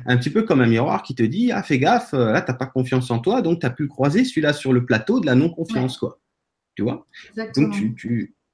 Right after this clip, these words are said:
Speaker 1: Et chemin faisant, par exemple, si tu... peu importe la thématique à laquelle tu t'essayes, tu finis par t'apercevoir finalement, ben, que tu te débrouilles pas si mal, qu'il y a des gens qui peuvent peut-être apprécier ce que t'as proposé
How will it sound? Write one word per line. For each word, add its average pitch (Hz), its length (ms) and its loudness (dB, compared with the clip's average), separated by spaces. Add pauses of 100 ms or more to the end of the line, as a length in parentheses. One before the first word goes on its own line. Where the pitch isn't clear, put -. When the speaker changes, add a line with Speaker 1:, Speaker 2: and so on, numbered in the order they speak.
(140)
Speaker 1:
Et 131 80 6
chemin 196 340 6
faisant, 170 540 4
par 120 160 0
exemple, 143 260 2
si - 60 -16
tu... 101 220 -6
peu 127 100 0
importe 123 340 0
la 104 80 -2
thématique 117 460 -2
à 107 60 -2
laquelle 107 280 0
tu 107 120 -4
t'essayes, 170 540 0 (360)
tu 143 100 2
finis 175 260 4
par 127 240 2
t'apercevoir 147 760 2
finalement, 123 480 4
ben, 110 240 2
que 110 60 -12
tu 113 120 -6
te 113 40 -6
débrouilles 120 340 6
pas 113 100 2
si - 180 -2
mal, 151 440 2 (260)
qu'il - 80 -2
y 107 40 2
a - 20 2
des 104 60 -4
gens 123 120 2
qui 123 140 -8
peuvent 113 180 -4
peut-être 117 260 -2
apprécier 120 360 0
ce 127 60 -8
que - 60 -8
t'as 110 140 -4
proposé 143 680 2